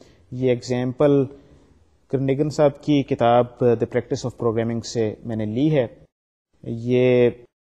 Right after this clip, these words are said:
کون صاحب ہیں، اگر آپ کو یاد ہو، یہ وہی صاحب ہیں جنہوں نے سی لینگویج انوینٹ کی تھی۔ رچی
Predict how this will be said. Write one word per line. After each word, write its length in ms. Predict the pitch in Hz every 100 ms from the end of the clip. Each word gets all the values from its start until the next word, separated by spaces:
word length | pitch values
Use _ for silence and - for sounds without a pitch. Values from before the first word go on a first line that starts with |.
| _ -
کون 160 | 123
صاحب 280 | 127 131 131
ہیں، 100 | 131
اگر 140 | 123 117
آپ 140 | 113
کو 60 | 120
یاد 220 | 113 123
ہو، 160 | 127 120 120 - -
یہ 280 | 120 120 120
وہی 200 | 113 147
صاحب 300 | 160 151 123
ہیں 160 | 120 147 127
جنہوں 220 | 123 120
نے 220 | 120 127 -
سی 420 | - - - 131
لینگویج 580 | 127 117 113 110 117 - -
انوینٹ 400 | 120 107 113 107 -
کی 100 | 101
تھی۔ 160 | - - _ _ _ _
رچی 320 | 127 127 151